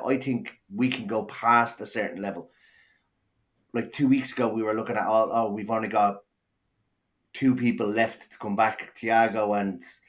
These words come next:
Bajcetic." Now, all of a sudden, we've a list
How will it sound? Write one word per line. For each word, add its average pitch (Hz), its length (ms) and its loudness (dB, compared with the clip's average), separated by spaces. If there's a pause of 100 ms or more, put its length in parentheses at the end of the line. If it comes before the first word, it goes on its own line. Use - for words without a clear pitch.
(320)
Bajcetic." 107 600 -4
Now, 120 240 0
all 113 120 4
of 98 80 -6
a - 20 -8
sudden, 101 260 -8
we've 101 200 -6
a 101 40 -4
list 107 340 -6